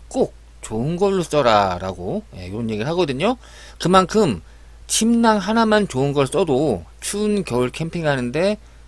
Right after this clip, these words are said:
큰 지장이 없다는 얘긴데요. 진짜 침낭 가격은 이 상품별로 가격 차이가 어마어마하게 나더라고요.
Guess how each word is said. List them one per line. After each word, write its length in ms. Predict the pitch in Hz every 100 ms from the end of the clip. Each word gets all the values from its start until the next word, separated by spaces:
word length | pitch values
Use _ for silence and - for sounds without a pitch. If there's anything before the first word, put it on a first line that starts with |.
| - -
큰 200 | 233 226
지장이 400 | - 117 156 143
없다는 480 | - - 175 196 165
얘긴데요. 680 | 127 135 147 160 135 156 - - - - - - - -
진짜 420 | - 175 - 208
침낭 480 | - - 240 240 220
가격은 640 | 185 151 143 202 127 87 - - - - -
이 80 |
상품별로 640 | 120 - 208 233 208 196 190
가격 400 | - - 143 160
차이가 300 | 143 156 151
어마어마하게 720 | - 120 190 202 180 143 110
나더라고요. 680 | 90 98 104 87 90 147